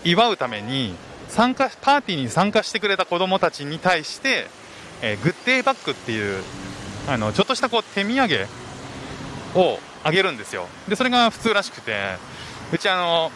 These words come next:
クラスメイトが十七人いたんで、十七人分の、まあ、最終的には文房具セットにしたんですね。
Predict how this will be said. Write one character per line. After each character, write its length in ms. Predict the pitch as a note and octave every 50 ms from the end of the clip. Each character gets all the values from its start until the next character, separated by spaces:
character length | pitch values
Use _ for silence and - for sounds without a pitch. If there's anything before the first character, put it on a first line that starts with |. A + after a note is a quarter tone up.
| - -
ク 80 | - G3
ラ 80 | G#3+ G#3
ス 80 | -
メ 120 | A#3 A#3 A3
イ 20 |
ト 80 | - C#3
が 120 | A#2 G#2
十 200 | G#2 B2+ F3+ G#3
七 200 | G#3 G#3+ G#3 G#3+
人 120 | G3+ F3 B2+
い 60 | A2
た 100 | - A2
ん 100 | G2 F#2+
で、 280 | G2+ G2+ G2 F#2+ F#2 F#2+
十 140 | A2 G3 A3
七 220 | A3 A3+ G#3+ G#3+
人 200 | G3+ G3+ G3+ G3
分 200 | F3 F#3+ F#3 F3+
の、 280 | F3+ F#3 E3+ B2+ G#2 F2+ - - - - - - - - - - -
ま 40 |
あ、 20 | F3+
最 160 | - B3 C4
終 120 | - C4 C4
的 160 | C4+ A#3 C4
に 100 | B3+ G3+
は 100 | D#3+ A#2
文 300 | G2 G#2+ F3+ G#3 G#3+ G#3+
房 140 | G3+ G#3+ G#3+
具 100 | G3+ G3+
セ 100 | - F#3+
ッ 20 |
ト 120 | - - C3
に 80 | -
し 40 | -
た 100 | C3 A2+
ん 40 | G2
で 60 | F2+
す 80 | - -
ね。 240 | G2 A2+ E3+ G#3+